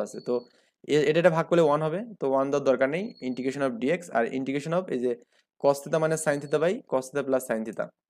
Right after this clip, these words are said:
এখন আপনি যদি এখানে এই, এটাকে তো জানেনই, এটা কত হবে এখানে? হাফ। এটা হচ্ছে আমাদের কি হবে এখানে? এক্স হবে, তাই না? প্লাস এই নিচেরটাকে ইন্টিগ্রেশন করলে কিন্তু উপরেরটা পাওয়া যাবে। তো আমাদের এই নিচেরটাকে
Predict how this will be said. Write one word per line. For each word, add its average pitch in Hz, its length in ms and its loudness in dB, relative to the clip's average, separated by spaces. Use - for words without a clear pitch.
এখন 190 220 2
আপনি 175 200 0
যদি 175 180 2
এখানে 185 200 2
এই, 151 80 2
এটাকে 165 260 2
তো 180 120 2
জানেনই, 143 320 2
এটা 135 160 -2
কত 139 120 0
হবে 139 140 0
এখানে? 151 220 -4
হাফ। 131 200 4
এটা 120 120 -4
হচ্ছে 135 180 -2
আমাদের 143 200 -4
কি 147 80 -2
হবে 147 140 2
এখানে? 151 200 -4
এক্স 147 240 -6
হবে, 151 140 0
তাই 139 180 2
না? 180 60 0
প্লাস 107 280 2
এই 139 140 4
নিচেরটাকে 180 480 2
ইন্টিগ্রেশন 170 360 0
করলে 175 160 2
কিন্তু 175 160 2
উপরেরটা 143 300 2
পাওয়া 113 160 6
যাবে। 110 180 -2
তো 127 100 0
আমাদের 131 240 2
এই 147 120 0
নিচেরটাকে 160 360 -2